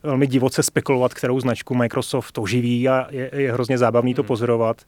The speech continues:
Speaker 1: protože ty možnosti jsou opravdu, opravdu obrovský. Já myslím, že nikdo si před týdnem nedokázal představit, že Microsoft bude vlastnit značku Crash Bandicoot, což byl, což byla dřív ikona PlayStationu.
Speaker 2: Mhm.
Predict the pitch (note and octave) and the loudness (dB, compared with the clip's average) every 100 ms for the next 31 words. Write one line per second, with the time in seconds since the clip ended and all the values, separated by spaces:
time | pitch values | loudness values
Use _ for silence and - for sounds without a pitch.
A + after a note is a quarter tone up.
0 | - - - - A2+ A#2+ C3+ A2+ A#2+ - | -18 -16 -12 -8 -2 0 2 2 -2 -4
1 | A2+ B2 A#2+ A#2+ B2+ A#2+ A2 - - B2+ | -6 -4 -2 0 2 0 -2 -10 -16 -12
2 | - B2 B2 B2 A#2+ A#2 C3 - C3 A#2 | -6 -4 -2 -2 -4 -4 -4 -4 -4 -4
3 | A#2+ - - - _ - C3+ - B2+ B2 | -6 -14 -20 -20 _ -20 -18 -10 -6 -4
4 | - B2+ B2 A2+ C3 - C#3 - C3 B2+ | -2 0 2 2 0 -2 -6 -6 -6 -2
5 | B2 A#2+ A#2+ A#2 B2+ B2+ C3+ - A#2+ A#2 | 0 0 2 0 0 -2 -4 -4 -4 -2
6 | A#2 C3 A#2+ A#2 - C3+ C#3 A#2+ B2 A#2+ | -2 0 2 2 0 -2 0 2 2 2
7 | - B2+ A2+ A#2 - B2 B2+ G#2+ A2+ A2+ | -2 -6 -4 -4 -4 -4 -4 -2 -2 -2
8 | A#2 A#2 A2+ - A#2 G#2 A#2+ A#2+ A#2+ - | -2 -4 -6 -10 -12 -6 -4 -4 -6 -10
9 | A2+ A#2 A2+ G#2+ A2+ B2 A#2 A#2+ - A2 | -6 -4 -4 -4 -6 -6 -4 -4 -4 -6
10 | - B2 - A#2 A2+ G#2+ | -6 -6 -6 -6 -6 -8